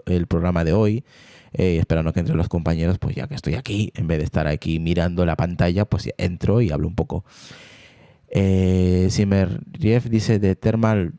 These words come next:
Dozen", sí. Exactamente.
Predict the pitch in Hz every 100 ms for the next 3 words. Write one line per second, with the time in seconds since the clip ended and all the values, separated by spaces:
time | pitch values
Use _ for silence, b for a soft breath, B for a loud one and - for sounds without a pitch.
0 | - 92 - 131 - 69 139 _ _ _
1 | _ _ _ _ _ _ _ _ _ _
2 | _ _ _ _ _ - - 117 117 107
3 | - 87 95 -